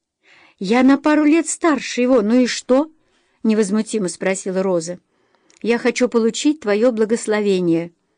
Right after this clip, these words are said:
«Мое благословение?» Элен засмеялась. «А ты спрашивала мое благословение на то, чтобы спать с ним? Да и зачем это тебе? Я ведь вам не отец, не опекун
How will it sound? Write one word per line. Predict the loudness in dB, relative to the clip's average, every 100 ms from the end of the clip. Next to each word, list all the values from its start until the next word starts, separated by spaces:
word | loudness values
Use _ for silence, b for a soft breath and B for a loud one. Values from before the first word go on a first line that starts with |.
| _ _ _ _ _ -4
«Мое | 0 0 0 0 0
благословение?» | 0 -2 -4 -4 -2 -2 0 2 2 2 -2 -10 _ _ _ _
Элен | -4 -2 -2 -2
засмеялась. | -6 -6 -4 -4 -4 -6 -12 -20 b b b b b b
«А | -10
ты | -4 -4
спрашивала | -4 -2 -2 -2 -2 0 4
мое | 4 4 0
благословение | -2 -4 -4 -2 -2 -2 0 0
на | -2
то, | -4 -4 -4 -8 _
чтобы | -20 -8 -6 -4
спать | -6 -4 -4 -4
с | -6
ним? | -4 -4 -8 _ _ _ _ _
Да | -2 2
и | 2
зачем | 2 0 -2 0 0 0
это | -4 -8
тебе? | -8 -8 -8 -10 _ _ _ _ _ _ _
Я | 0 2
ведь | 2 0 -2
вам | -2 -2 -2
не | -2
отец, | -4 -4 0 0 -2 -12 -16 _ _
не | -2
опекун | -2 -2 -8 -2 2 2